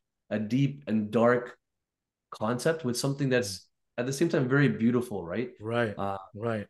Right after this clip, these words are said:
Speaker 1: yeah, I wanted to get your thoughts also, Turab. Uh, you use a lot of beautiful metaphors in your poetry as well. Maybe you could talk to us a little bit about how you come up with,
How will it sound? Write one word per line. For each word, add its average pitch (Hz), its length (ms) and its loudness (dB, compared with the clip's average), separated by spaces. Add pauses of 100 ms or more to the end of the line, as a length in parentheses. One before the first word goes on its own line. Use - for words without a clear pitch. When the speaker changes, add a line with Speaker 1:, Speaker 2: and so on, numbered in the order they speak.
Speaker 1:
yeah, 131 120 4
I 139 40 6
wanted 135 200 6
to 147 80 4
get 147 200 2
your 143 100 2
thoughts 127 280 2
also, 135 240 -2
Turab. 113 340 2
Uh, 98 760 -6
you 110 200 2
use 131 220 4
a 117 40 4
lot 113 160 6
of 110 140 2
beautiful 113 300 0
metaphors 110 500 -4
in 101 100 -6
your 107 180 -6
poetry 107 440 -4
as 98 100 -6
well. 107 320 -2 (400)
Maybe 151 200 6
you 190 60 0
could 285 120 0
talk 139 280 2
to 131 120 0
us 131 240 -2 (300)
a 117 60 0
little 123 240 0
bit 120 120 2
about 113 520 0 (340)
how 117 100 2
you 131 140 -2
come 113 220 -4
up 113 140 -2
with, 107 240 -2